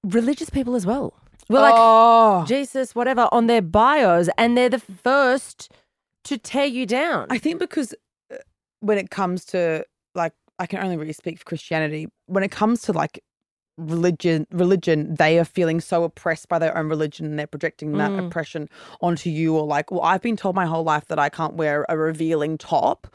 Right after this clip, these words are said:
Speaker 1: Yeah.
Speaker 2: um, or I can't have an abortion, so why the fuck can you?"
Speaker 1: Yeah,
Speaker 2: And I
Speaker 1: exactly.
Speaker 2: think that's a, that's a really big thing that I think about when I get trolled for things that I think are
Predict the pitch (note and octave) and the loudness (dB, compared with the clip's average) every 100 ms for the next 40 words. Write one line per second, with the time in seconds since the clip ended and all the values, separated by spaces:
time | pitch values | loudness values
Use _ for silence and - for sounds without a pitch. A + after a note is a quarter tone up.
0 | F3+ G3+ F3 - D#3+ D#3 F3+ D#3 E3 E3 | -4 0 0 0 0 0 0 0 0 -2
1 | D#3 D3 D3+ D3+ D#3 D#3+ - D3 D#3 E3+ | -2 -2 -2 -2 0 0 -2 -4 -2 -2
2 | D#3+ D#3+ F#3 - - E3 - - D3+ D3 | 0 -2 -4 -8 -4 -4 -4 -8 -6 -4
3 | G2 - - F#3+ G#3 - D#3+ F3 F3+ F#3+ | -6 -8 -4 2 2 2 2 0 2 0
4 | F3+ F3 F3+ - E3+ - F3 D3 B2+ _ | 0 -2 -4 -4 -6 -2 -2 -2 -6 _
5 | _ _ _ _ F3+ D#3 _ F#3 F3+ D#3+ | _ _ _ _ -16 -16 _ -2 0 -2
6 | D#3 E3 D3 E3 D3+ D3+ C#3 C#3+ D3 D3 | -4 -2 -2 -4 -2 -2 0 -2 -2 -2
7 | B2+ _ _ - E3+ D3+ D3+ - D#3+ D3+ | -4 _ _ -6 -2 0 -2 -6 -6 -6
8 | D3 - C#3+ D3+ D3+ D3+ C3 | -6 -4 -4 -4 -8 -6 -6